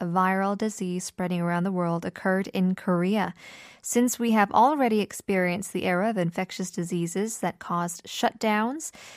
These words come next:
due to the covid nineteen pandemic over the past two years, we seem to be ahead of anxiety about unknown viruses.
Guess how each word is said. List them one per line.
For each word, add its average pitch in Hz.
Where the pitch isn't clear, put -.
due 196
to 196
the 185
covid 196
nineteen 175
pandemic 175
over 175
the 175
past -
two 247
years, 190
we 185
seem 208
to 190
be 190
ahead 262
of 202
anxiety 190
about 185
unknown 208
viruses. 185